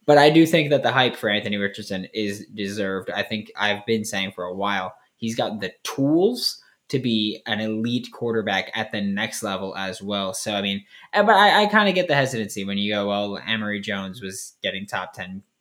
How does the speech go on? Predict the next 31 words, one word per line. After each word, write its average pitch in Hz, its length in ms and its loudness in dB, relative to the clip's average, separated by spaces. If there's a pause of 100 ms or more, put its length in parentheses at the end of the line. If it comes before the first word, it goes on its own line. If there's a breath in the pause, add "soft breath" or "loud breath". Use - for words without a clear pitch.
draft 95 380 -6
hype, 95 260 -6 (320)
and 95 460 -6
we're 107 140 -2
doing 98 180 -4
the 92 40 -8
same 101 280 -4
thing 92 240 -6
after 98 240 -10
he 107 160 -4
fizzled 104 340 -4
out." 101 240 -2 (400 loud breath)
But 175 120 6
I 202 120 10
do 190 220 8
think 175 240 0
that 156 80 0
Anthony 147 320 -2
Richardson 131 420 -4
is 113 180 -4
cemented 113 380 -4
as 110 160 -2
quarterback 107 500 -2
one 110 200 -4
this 104 200 -8
year. 107 200 -2
I 104 80 0
think 107 260 -6
that 104 240 -2 (340)
the 110 140 -8
team 131 480 -4